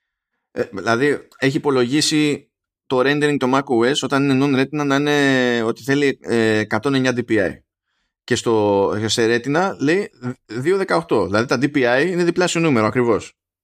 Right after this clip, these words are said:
Όχι τα pixels, τα D P I είναι διπλάσιο νούμερο ακριβώς. Και έχει κάνει μια μόντα να δείξει τη διαφορά σε σχέση με τα εκατόν εξήντα τρία, ε, P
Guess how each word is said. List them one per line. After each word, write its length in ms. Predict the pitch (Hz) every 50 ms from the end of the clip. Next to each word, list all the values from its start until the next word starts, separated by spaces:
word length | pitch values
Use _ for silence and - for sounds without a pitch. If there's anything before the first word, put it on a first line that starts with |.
| _ _ _ _ _ _ _ _ _ _ _ _
Όχι 160 | - 113 117
τα 60 | 139 123
pixels, 300 | - 120 110 123 135 -
τα 80 | - 107
D 80 | 143 139
P 220 | 160 151 139 127
I 20 |
είναι 120 | 117 107 104
διπλάσιο 340 | 95 85 104 101 - 101 95
νούμερο 220 | 95 92 90 82
ακριβώς. 460 | 73 - 85 87 76 64 - - _ _ _ _ _ _ _ _ _ _
Και 140 | - 139 147
έχει 220 | 175 185 - 185
κάνει 600 | - 170 165 165 160 151 135 117 104 92 - - -
μια 240 | 113 120 131 131 120
μόντα 580 | 113 110 107 101 95 101 - - - - _ _ _ _ _ _ _ _
να 240 | - 101 113 113 110
δείξει 520 | 113 139 165 170 165 - 107 113 131 190
τη 200 | - _ - 127
διαφορά 760 | 113 117 113 110 - 127 143 160 147 110 101 131 - - _ _ _ _ _ _ _ _ _ _ _ _ _ _ _ _ _ _ _ _
σε 140 | - - 110
σχέση 220 | - 160 160 -
με 80 | 180 175
τα 100 | - 151
εκατόν 280 | 139 143 135 156 170
εξήντα 280 | 175 147 - - 143 131
τρία, 320 | - 160 135 110 107 - _ -
ε, 240 | 90 104 104 95 90 -
P 60 | -